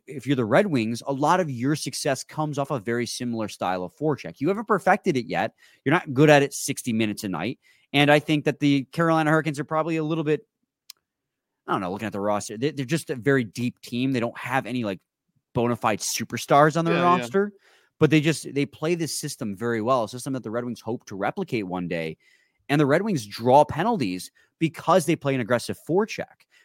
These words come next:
Speaker 1: They play aggressive forecheck that suffocates opponents. And so her-, teams'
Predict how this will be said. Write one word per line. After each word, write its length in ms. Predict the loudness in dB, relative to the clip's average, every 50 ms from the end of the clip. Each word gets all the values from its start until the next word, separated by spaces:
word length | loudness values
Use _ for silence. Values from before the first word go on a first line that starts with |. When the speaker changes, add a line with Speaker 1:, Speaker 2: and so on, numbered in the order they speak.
| _ _ -2
Speaker 1:
They 100 | -2 -2
play 260 | 0 2 4 6 6
aggressive 400 | 6 6 4 2 2 0 -4 -4
forecheck 360 | -2 -2 -2 -2 -2 -4 -4
that 120 | -6 -10 -6
suffocates 480 | -4 -4 -4 -4 -4 -6 -6 -6 -6
opponents. 500 | -8 -8 -8 -8 -6 -6 -8 -10 -12 -16 _ _ _ _ _ _ _ _ _ _ -16 -16 -16 -16 _ -4
And 240 | -2 0 0 -2 -4
so 240 | -4 -4 -4 -4 -4
her-, 140 | -8 -12 -14 _
teams' 480 | -8 -2 0 2 2 2 2 -2 -4